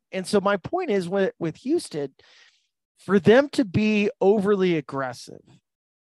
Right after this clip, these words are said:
for them to go out and possibly go, you know, acquire a, a couple month rental, I don't know if that's the right decision for them, just based on,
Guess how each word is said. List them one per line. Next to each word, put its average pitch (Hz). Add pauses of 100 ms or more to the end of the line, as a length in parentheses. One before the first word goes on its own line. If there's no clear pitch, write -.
(120)
for 170
them 220
to 233
go 196
out 160
and 156
possibly 185
go, 160 (800)
you -
know, 127 (100)
acquire 180
a, 147
a 143
couple 190
month 165
rental, 170 (1300)
I 185
don't 311
know 277
if 269
that's -
the 269
right 175
decision 285
for 139
them, 123
just 175 (100)
based 226
on, 185